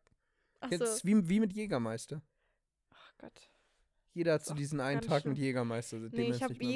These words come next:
Speaker 2: mag.
Speaker 1: Jägermeister einfach nie getrunken, weil ich das eklig finde.
Speaker 2: Hm, okay.
Speaker 1: Aber ich trinke generell auch keinen Alkohol, also.
Speaker 2: Hm.
Speaker 1: Ja.
Speaker 2: Ja,
Speaker 1: Ja.
Speaker 2: gut.
Speaker 1: Gut. Schön.
Speaker 2: Okay, nächste Frage.
Speaker 1: Mal schauen, was für Fragen wir noch haben.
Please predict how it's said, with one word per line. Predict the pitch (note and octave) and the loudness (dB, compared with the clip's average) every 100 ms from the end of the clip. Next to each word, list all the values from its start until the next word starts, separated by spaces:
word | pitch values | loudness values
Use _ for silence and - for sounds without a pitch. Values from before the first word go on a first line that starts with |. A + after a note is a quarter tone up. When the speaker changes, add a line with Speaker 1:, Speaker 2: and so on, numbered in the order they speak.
| C4+ | 0
Speaker 2:
mag. | C4 C4+ - | 0 -4 -4
Speaker 1:
Jägermeister | B3+ B3+ - | -8 -8 -6
einfach | B3 B3+ B3 | -8 -8 -10
nie | C4 | -8
getrunken, | B3 - E4 C4+ | -8 -8 -8 -4
weil | A3+ | -4
ich | A3 | -4
das | B3 - | -10 -10
eklig | C#4+ A#3+ A3 | -14 -12 -14
finde. | - A3 A3 A3+ | -12 -12 -10 -10
Speaker 2:
Hm, | A#2+ B2 - - | -10 -10 -12 -16
okay. | - B2 | -12 -10
Speaker 1:
Aber | A3 | -8
ich | - | -8
trinke | A#3+ A3+ | -8 -6
generell | G#3+ G#3+ G#3 | -6 -4 -4
auch | G#3 | -6
keinen | - G3+ | -12 -10
Alkohol, | G#3 G#3 A3+ D#2+ | -10 -12 -12 -12
also. | D#2+ - A3 - | -12 -14 -18 -14
Speaker 2:
Hm. | - - _ _ _ - - - | -14 -14 _ _ _ -16 -16 -14
Speaker 1:
Ja. | F#3+ - | -16 -16
Speaker 2:
Ja, | - _ _ _ | -20 _ _ _
Speaker 1:
Ja. | A#3+ A#3+ | -18 -16
Speaker 2:
gut. | - - _ | -16 -20 _
Speaker 1:
Gut. | - - _ _ _ _ _ _ - - | -20 -20 _ _ _ _ _ _ -16 -14
Schön. | - - A#3+ _ - | -12 -12 -14 _ -10
Speaker 2:
Okay, | C3+ - _ | -10 -10 _
nächste | C3+ B2 - | -10 -10 -12
Frage. | B2+ G#2+ G#2 - - - _ _ - - - _ - _ - - A#3 | -10 -10 -12 -16 -20 -20 _ _ -20 -20 -20 _ -20 _ -20 -18 -12
Speaker 1:
Mal | A#3+ A3+ | -8 -6
schauen, | B3 A#3 | -4 -4
was | A3 | 0
für | - | 0
Fragen | - A3+ A3 | 2 0 0
wir | G#3+ | -4
noch | G#3+ | -6
haben. | G#3+ G#3+ | -4 -4